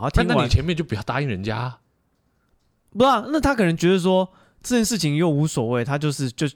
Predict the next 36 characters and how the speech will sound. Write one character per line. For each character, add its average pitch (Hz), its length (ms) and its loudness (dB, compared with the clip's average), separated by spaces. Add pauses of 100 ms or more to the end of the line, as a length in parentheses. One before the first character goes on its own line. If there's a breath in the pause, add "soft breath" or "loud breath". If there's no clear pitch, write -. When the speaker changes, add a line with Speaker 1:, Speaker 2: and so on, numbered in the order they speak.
(120)
Speaker 1:
我 123 80 -4
就 147 80 -2
看 180 160 -2
完 156 80 0
听 160 160 -2
完， 143 80 -2
我 117 80 -4
觉 110 100 -4
得 123 40 -2
另 135 140 -2
一 - 20 -4
个 123 80 -2
比 - 80 -10
较 110 100 -4
好， 104 300 -10 (380)
我 123 80 -10
不 139 100 -6
能 123 160 -2
选 113 180 -8
另 107 40 -10
外 117 40 -4
一 - 40 -2
个。 - 60 2
Speaker 2:
对 113 60 2
啊， 107 60 0
可 147 80 0
是 202 100 -2
重 208 140 -2
点 147 80 -2
是 160 100 -4
你 120 120 -4
不 95 160 -6
会 135 120 0
觉 104 140 -4
得 95 80 -2
说 110 100 -4